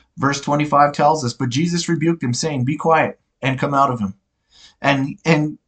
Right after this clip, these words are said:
when the unclean spirit had convulsed him and cried out with a loud voice, he came out of him.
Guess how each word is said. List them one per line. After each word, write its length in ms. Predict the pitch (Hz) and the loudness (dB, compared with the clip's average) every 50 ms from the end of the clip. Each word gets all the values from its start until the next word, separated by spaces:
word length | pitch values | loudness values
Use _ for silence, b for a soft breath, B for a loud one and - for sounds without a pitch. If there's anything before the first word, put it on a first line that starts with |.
| _ _ - | _ _ -8
when 260 | 139 143 175 180 180 | -2 0 0 2 2
the 120 | 180 160 151 | 2 2 2
unclean 360 | 151 151 156 - 180 170 170 | 2 2 0 0 0 -2 -2
spirit 340 | - - 151 139 143 147 139 | -2 -4 -6 -4 -4 -4 -4
had 180 | 147 147 143 | -4 -6 -4
convulsed 440 | - 170 151 143 151 165 180 - - | -4 -6 -2 2 2 2 2 0 -2
him 240 | 135 120 113 117 - | -2 -2 -2 -2 -4
and 140 | - 123 123 | -6 -6 -2
cried 240 | - 147 147 147 151 | 2 4 4 4 6
out 220 | 156 143 131 120 | 6 4 4 4
with 100 | - - | -2 -6
a 60 | - 123 | -6 0
loud 300 | 127 127 143 160 165 147 | 2 4 4 4 2 2
voice, 380 | 127 120 117 117 117 - - - _ | 2 2 2 2 -2 -6 -10 -16 _
he 120 | - - 131 | -10 -10 -6
came 240 | - 139 135 135 | -6 -4 -4 0
out 160 | 139 139 147 143 | 0 0 0 0
of 100 | 127 113 | -2 -6
him. 200 | 104 98 - | -8 -10 -10